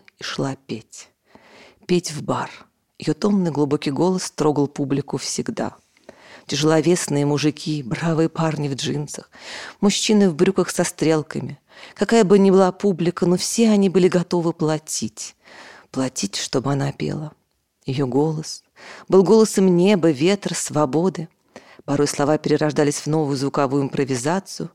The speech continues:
и таяли в клубах сигаретного дыма где-то под потолком. В конце концерта она всегда исполняла его любимую песню. Она пела для него и, покидая сцену, уходя к очередному поклоннику,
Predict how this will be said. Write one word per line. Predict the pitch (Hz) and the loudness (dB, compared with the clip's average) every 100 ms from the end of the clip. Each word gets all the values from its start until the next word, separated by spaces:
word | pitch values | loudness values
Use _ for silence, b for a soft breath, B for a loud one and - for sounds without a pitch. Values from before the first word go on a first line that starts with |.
| B B B B | B B B B
и | 190 | -10
таяли | - 220 208 | -4 0 0
в | 190 | -2
клубах | - 156 131 151 - | -4 -4 -2 -2 -4
сигаретного | - 139 135 135 139 123 | -6 -2 -2 -4 -4 -4
дыма | 117 156 202 185 170 | -4 -4 -4 -6 -8
где-то | 123 143 - | -6 -6 -6
под | - - | -10 -10
потолком. | - - 165 160 - 165 - _ _ _ - | -10 -10 -10 -10 -10 -12 -14 _ _ _ -16
В | - | -6
конце | 143 135 151 | -4 -4 -4
концерта | 139 135 - 202 - 143 - - | -4 -2 0 -2 -2 -12 -12 -6
она | 143 147 | -4 -2
всегда | 147 - 160 226 | -4 -4 0 0
исполняла | - - - 151 147 143 156 | -2 -8 -2 -2 0 -2 -4
его | 151 143 143 | -6 -2 0
любимую | 139 135 147 147 147 | 0 -2 -2 -2 -4
песню. | - 147 - - 170 _ b b b b b | -6 -8 -10 -12 -12 _ b b b b b
Она | 185 185 | -4 -2
пела | 196 185 | 0 0
для | 170 | 2
него | 175 170 143 160 160 - b b b b b | 2 0 0 -2 -4 -8 b b b b b
и, | - | -8
покидая | 143 139 135 131 | -2 0 0 -2
сцену, | - - 175 185 175 - | -4 -4 -2 -2 -6 -10
уходя | - 131 127 | -6 -4 -2
к | - | -4
очередному | - 135 156 214 196 | -4 -2 0 -2 -4
поклоннику, | 143 - 139 131 147 151 - | -8 -6 -4 -4 -6 -10 -14